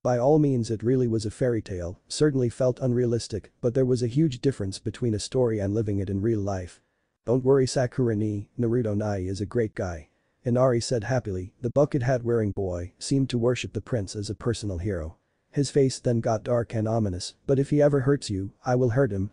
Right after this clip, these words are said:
Inari also had a little crush on his Nichin. "Oh,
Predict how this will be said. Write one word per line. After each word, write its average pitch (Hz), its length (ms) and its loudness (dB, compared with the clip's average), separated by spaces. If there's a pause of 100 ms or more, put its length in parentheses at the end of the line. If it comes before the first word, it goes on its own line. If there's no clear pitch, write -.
(120)
Inari 123 380 4
also 117 380 0
had 107 160 -2
a 98 40 -2
little 107 240 -2
crush 98 320 -6
on 104 140 -4
his 104 180 -4
Nichin. 98 380 -4 (420)
"Oh, 123 340 0